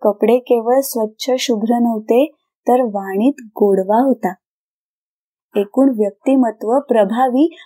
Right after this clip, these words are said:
व अतिशय प्रसन्न होतं. आणि स्पर्श, स्पर्श तर जादूचा होता. मला म्हणाले, "बेटा, पाच मिनिटों में आप चल सकोगी और धीरे धीरे ठीक हो जाएगा."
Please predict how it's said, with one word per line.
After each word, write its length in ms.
व 60
अतिशय 840
प्रसन्न 540
होतं. 360
आणि 220
स्पर्श, 540
स्पर्श 560
तर 560
जादूचा 720
होता. 340
मला 300
म्हणाले, 560
"बेटा, 380
पाच 300
मिनिटों 380
में 360
आप 80
चल 200
सकोगी 640
और 200
धीरे 520
धीरे 440
ठीक 480
हो 140
जाएगा." 400